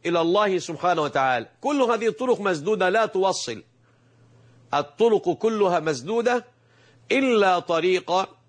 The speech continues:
من اقتفى أثر محمد صلى الله عليه وسلم. هذه الطريقة النبوية، الطريقة المحمدية التي توصل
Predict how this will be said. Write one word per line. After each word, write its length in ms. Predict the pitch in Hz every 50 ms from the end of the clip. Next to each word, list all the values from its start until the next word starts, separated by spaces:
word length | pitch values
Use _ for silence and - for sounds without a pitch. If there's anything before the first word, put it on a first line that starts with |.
| _ -
من 280 | 127 135 147 151 151 160
اقتفى 720 | 156 - - - - 208 208 - - 190 165 147 120 101 - _ _ _ _ _ _ -
أثر 400 | 185 185 - 175 165 160 151 147
محمد 800 | 143 143 135 - 165 160 151 143 143 160 180 180 160 160 147 139
صلى 520 | 123 - - 180 190 185 165 151 139 131
الله 760 | 127 123 120 127 139 160 175 180 180 170 151 131 127 123 120 117
عليه 240 | 117 123 147 180
وسلم. 340 | 190 175 - 127 110 - - - _ _ - - - - -
هذه 440 | - 165 214 233 247 233 240 233 214
الطريقة 440 | - - 196 220 240 220 - 208
النبوية، 720 | 196 190 190 190 175 180 185 196 202 185 156 127 104 90 - _ _ _ _ _ _ _ _ _ _ _ - 147
الطريقة 560 | 156 - - 156 156 170 208 208 208 - 175
المحمدية 1080 | 165 160 165 160 - - 160 160 165 165 165 165 156 190 190 170 143 131 110 90 - _ _ _ _ _ _ _ _ _ _ _ _ - 139
التي 400 | 147 151 180 202 - - 196 180
توصل 720 | - 160 185 226 226 - - - 240 277 294 294 277 -